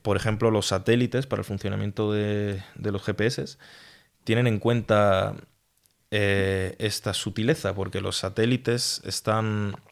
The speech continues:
están más altos que nosotros, y, eh, se mueven a más velocidad que nosotros, con lo cual los tienen que programar,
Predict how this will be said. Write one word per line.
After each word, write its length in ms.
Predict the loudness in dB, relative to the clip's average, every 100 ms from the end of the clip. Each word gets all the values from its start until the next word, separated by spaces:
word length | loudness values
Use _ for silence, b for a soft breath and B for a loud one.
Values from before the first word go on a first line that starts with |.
| _ -16
están 240 | -8 -4
más 220 | -4 -2
altos 280 | -2 -2 -4
que 100 | -4
nosotros, 500 | -4 -2 -4 -4 -8 B B B B B B _ _ _ _ -4
y, 300 | 0 2 2
eh, 220 | 0 0
se 80 | 0
mueven 280 | 0 4 4
a 60 | 4
más 180 | 2
velocidad 480 | 2 0 -2 -2 -4
que 140 | -4 -4
nosotros, 440 | -2 -4 -4 -8
con 120 | -8
lo 60 | -2
cual 180 | -2 0
los 140 | -2
tienen 240 | -2 -2
que 140 | -2 -2
programar, 840 | 0 0 2 2 0 -2 -12 -20